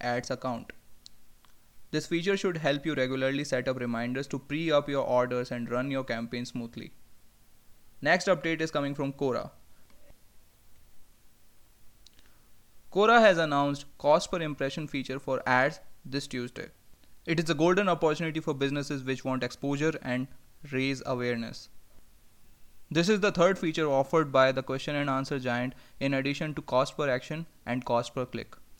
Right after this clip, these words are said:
Moving on, Pinterest has rolled out new ad feature which is promoted carousel similar to the carousels on Facebook. It enables brands to include up to five swipeable images,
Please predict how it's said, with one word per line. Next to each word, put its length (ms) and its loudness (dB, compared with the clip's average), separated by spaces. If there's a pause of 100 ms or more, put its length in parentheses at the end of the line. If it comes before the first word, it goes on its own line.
(480)
Moving 260 4
on, 260 4 (680)
Pinterest 460 4
has 280 8
rolled 240 6
out 220 8
new 380 2
ad 200 6
feature 440 -2
which 240 -2
is 160 -2
promoted 600 2 (120)
carousel 480 6
similar 380 0
to 160 -2
the 100 -2
carousels 480 -2
on 140 -2
Facebook. 400 -4 (400)
It 120 -2
enables 540 4
brands 720 4 (580)
to 80 2
include 400 0
up 160 2
to 80 4
five 360 6
swipeable 500 2
images, 480 -2